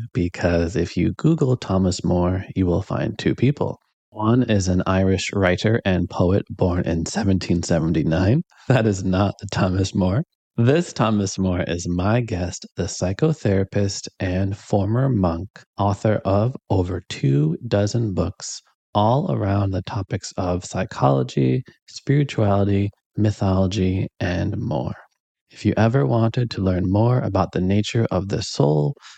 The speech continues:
Mister Moore's body of work is a great place to start, including his books, Dark Night of the Soul, The Soul of Sex, The Soul of Christmas,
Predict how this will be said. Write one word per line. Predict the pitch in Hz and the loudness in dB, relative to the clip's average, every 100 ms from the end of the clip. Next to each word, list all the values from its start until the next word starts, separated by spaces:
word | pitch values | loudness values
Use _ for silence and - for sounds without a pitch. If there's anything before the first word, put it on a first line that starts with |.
| _ | _
Mister | 113 113 - 90 | -2 0 0 0
Moore's | 95 95 92 92 | 2 4 2 -2
body | - 110 131 156 143 | -2 0 2 2 0
of | 92 98 | -2 -2
work | 98 104 - | 0 0 -2
is | 98 - | -6 -4
a | 117 - | -8 -2
great | 107 117 - | 0 2 -2
place | - 101 101 98 | -4 -2 0 -2
to | - | -8
start, | - - 82 - - - _ - _ _ _ - | -8 -2 -2 -2 -8 -16 _ -20 _ _ _ -4
including | 107 98 113 104 101 | -2 2 4 4 2
his | 92 87 87 | 2 0 0
books, | 107 113 110 - - 95 | 2 2 0 -8 -12 -4
Dark | 95 95 92 - | 0 2 0 -4
Night | 90 98 117 - - | 0 2 0 -2 -4
of | 104 | -2
the | 110 | 0
Soul, | 110 - 104 104 104 104 - _ | -2 2 2 4 2 0 -6 _
The | - | -8
Soul | - - 92 90 90 | -6 0 2 2 0
of | 82 | -4
Sex, | - - 101 98 - - - _ | -4 0 0 0 -8 -14 -14 _
The | - | -6
Soul | 95 - 87 85 | -6 0 2 2
of | - - | -2 -8
Christmas, | - 123 - 117 104 - - | -2 -2 0 0 0 -2 -10